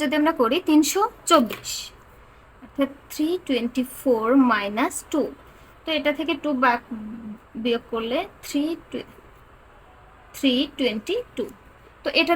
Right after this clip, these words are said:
দেখা যাচ্ছে আমাদের রাইট হ্যান্ড সাইডের সাথে যে মিলে যাচ্ছে, আমাদের এটাই বের করতে হবে, থ্রি টোয়েন্টি টু। তো আমরা লাস্টে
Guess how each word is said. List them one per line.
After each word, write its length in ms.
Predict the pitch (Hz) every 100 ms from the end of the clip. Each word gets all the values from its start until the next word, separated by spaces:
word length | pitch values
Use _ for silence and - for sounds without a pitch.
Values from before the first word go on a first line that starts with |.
| 294
দেখা 160 | 294 330
যাচ্ছে 200 | 320 - 294
আমাদের 260 | 254 254 339 302
রাইট 200 | 240 254
হ্যান্ড 140 | 277 277
সাইডের 280 | 247 233 277
সাথে 160 | 311 339 302
যে 60 | 285
মিলে 140 | 226 226
যাচ্ছে, 200 | 214 - 240
আমাদের 200 | 240 247
এটাই 180 | 240 294 277
বের 120 | 254 262
করতে 200 | 254 254 240
হবে, 200 | 208 302 - - -
থ্রি 120 | - 311 269
টোয়েন্টি 260 | 254 254 240
টু। 60 | - - - -
তো 40 | 269
আমরা 120 | 285 294
লাস্টে 260 | 311 -